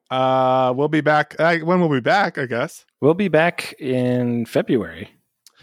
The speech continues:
Speaker 2: Take
Speaker 1: And we'll be
Speaker 2: a
Speaker 1: reviewing X COM two.
Speaker 2: <laughs> That is highly doubtful, but we'll see. Maybe.
Speaker 1: Which
Speaker 2: We
Speaker 1: I've beaten,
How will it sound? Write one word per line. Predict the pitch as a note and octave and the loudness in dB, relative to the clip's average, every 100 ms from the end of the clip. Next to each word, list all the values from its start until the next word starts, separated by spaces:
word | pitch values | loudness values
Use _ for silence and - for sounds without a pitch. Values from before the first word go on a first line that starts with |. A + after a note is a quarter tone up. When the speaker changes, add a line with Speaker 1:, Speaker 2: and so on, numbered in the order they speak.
| - | -8
Speaker 2:
Take | A2+ | -4
Speaker 1:
And | C3 | 0
we'll | E3 | 2
be | G3 | 2
Speaker 2:
a | |
Speaker 1:
reviewing | C3+ A#2+ B2 A2 - | 2 2 0 -2 -4
X | - A3+ - | -4 -4 -2
COM | G#3+ A3 A3+ G#3+ | 0 2 2 0
two. | C3+ G2+ F2+ | 0 -2 0
Speaker 2:
<laughs> | - - - - - - - C#3+ | 0 -2 -6 -6 -6 -4 -2 -2
That | D3 | 0
is | C#3 | 0
highly | - D#3+ F#3 | 2 2 2
doubtful, | D3+ C3+ A2 - G2 G2+ | 2 0 0 -6 -10 -2
but | C3 D3 | 0 2
we'll | D#3+ F3+ | 2 2
see. | - C#3+ F#2 - - - - | 2 -4 -4 -10 -20 -20 -4
Maybe. | C#3+ C3+ G#2 | 0 2 2
Speaker 1:
Which | G2 C3+ | 2 2
Speaker 2:
We | |
Speaker 1:
I've | B3 C#4 | 2 0
beaten, | A3+ C#4 G#3 C#3 G#2+ | -2 -2 0 -2 -2